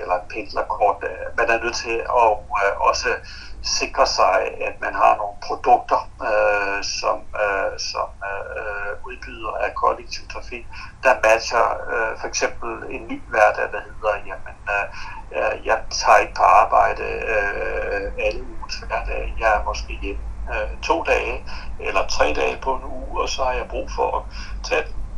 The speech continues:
kollektive trafik til, til, til mit arbejde, øh, to dage om ugen. Øh, og, og der må, øh, kan man sige, billetkategorierne, det er der, de muligheder, man har for at, øh, at, øh, bruge den kollektive trafik.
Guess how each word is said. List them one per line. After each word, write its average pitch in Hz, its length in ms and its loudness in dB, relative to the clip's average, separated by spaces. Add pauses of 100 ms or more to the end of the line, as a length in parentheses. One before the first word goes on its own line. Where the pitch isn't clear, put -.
(220)
kollektive - 520 -2
trafik 101 360 -4 (140)
til, 104 160 0 (340)
til, 101 200 -4
til 101 200 -4
mit 104 140 -4
arbejde, 98 560 4
øh, 98 220 -2
to - 260 -4
dage 98 320 -4
om - 200 -2
ugen. 92 300 -6 (300)
Øh, 101 240 2 (100)
og, 127 140 6 (180)
og 127 140 8 (100)
der 135 200 10
må, 127 260 6 (460)
øh, 110 280 2
kan 117 120 -4
man 107 120 -2
sige, 110 380 -8 (140)
billetkategorierne, 110 1120 0
det 127 80 -4
er 117 120 -8
der, 104 180 2 (200)
de - 140 -8
muligheder, 135 440 0
man 98 120 -2
har - 380 0
for 104 420 -2
at, - 180 -10
øh, 104 160 -6 (400)
at, - 220 -10
øh, 107 180 -4
bruge 117 240 -4
den 104 180 -8
kollektive - 520 -2
trafik. - 240 -12